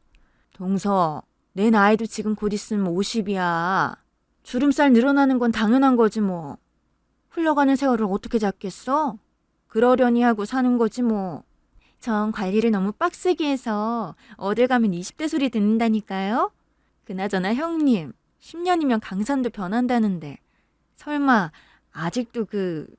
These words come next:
냄새나는 쓰레기 청소하는 일 하시는 거 아니죠? 아주버님은 여전히 똥 푸는 일 하고 계시는 거예요? 어머, 동서, 공항에서 나 본 거 아니었어? 내 얼굴을 봤음 내 옷차림도 봤을 텐데.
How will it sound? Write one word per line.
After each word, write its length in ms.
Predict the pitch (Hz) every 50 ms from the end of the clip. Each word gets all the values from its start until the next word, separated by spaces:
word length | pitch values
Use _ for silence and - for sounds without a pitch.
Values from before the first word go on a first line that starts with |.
| _ -
냄새나는 560 | 156 170 180 185 185 - 277 277 262 240 240
쓰레기 380 | 233 - 349 359 381 349 359 339
청소하는 560 | - - 349 330 302 311 294 262 240 226 208
일 120 | 196 208 226
하시는 440 | 247 - - 247 233 208 190 165
거 260 | 151 156 156 143 - - _ _ _ -
아니죠? 640 | 175 180 180 196 208 185 - 226 269 330 381 381 - _ _ _ _ _ _
아주버님은 840 | 190 196 - - 320 294 339 330 311 302 285 269 262 247 208 170 -
여전히 340 | 180 185 226 233 233 226
똥 200 | - 302 330 359
푸는 260 | 349 - 370 349 311 285
일 120 | 269 269
하고 140 | 254 220 214
계시는 440 | 208 202 185 - - 196 190 185 175
거예요? 520 | 175 180 180 175 175 185 233 320 381 415 - _ _ _ _ _ _ _ _ _
어머, 340 | - 175 190 202 220 226 226 196
동서, 760 | 190 185 185 196 - 254 262 254 240 214 185 156 135 - - - _
공항에서 460 | _ - 202 233 277 285 285 277 269
나 120 | 226 185 208
본 260 | - - 202 190 190
거 100 | 196 233
아니었어? 640 | 226 214 190 190 185 165 - - - 247 320 427 440 _ _ _ _ _ _ -
내 120 | 202 247
얼굴을 440 | 262 247 220 214 220 269 269 285 285
봤음 800 | - 269 247 233 - - - 226 226 214 214 208 180 151 151 160
내 100 | 156 185
옷차림도 580 | 208 202 196 233 - - 311 330 311 285 247 233
봤을 380 | - 202 185 180 - 254 269
텐데. 520 | 254 - 277 240 214 175 160 151 135 -